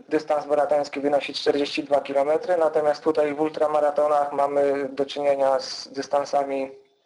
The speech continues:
y, wielok-, wielokrotności te-, tego dystansu maratońskiego, czyli, y,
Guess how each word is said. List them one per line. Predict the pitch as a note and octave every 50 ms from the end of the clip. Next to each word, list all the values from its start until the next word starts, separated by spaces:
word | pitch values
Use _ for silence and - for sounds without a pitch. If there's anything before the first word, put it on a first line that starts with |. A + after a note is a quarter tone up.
| _ - _ - -
y, | C3+ C3 B2 A#2+ A#2+ A#2+
wielok-, | A#2+ C#3 C#3+ C#3+ C#3+ C#3+ C#3+ D3 C#3
wielokrotności | C#3+ C#3+ C#3+ C#3+ - D3 C#3+ D3 D3+ C#3+ C#3 - - C3 -
te-, | - C3 C3 B2+ C3 B2+ B2+
tego | - C3+ C3 B2+ B2
dystansu | B2+ - - C3 C3 B2+ - C#3+ C3+
maratońskiego, | C3 B2+ B2 - - B2+ B2 - B2+ B2+ B2+ B2 B2
czyli, | - - C3 B2+ B2+ B2 A#2+ - - - - - - - - - -
y, | - C3 C3 B2 A#2+ A#2+ B2 B2 A#2+ A#2+ A#2+ A#2+ - - - -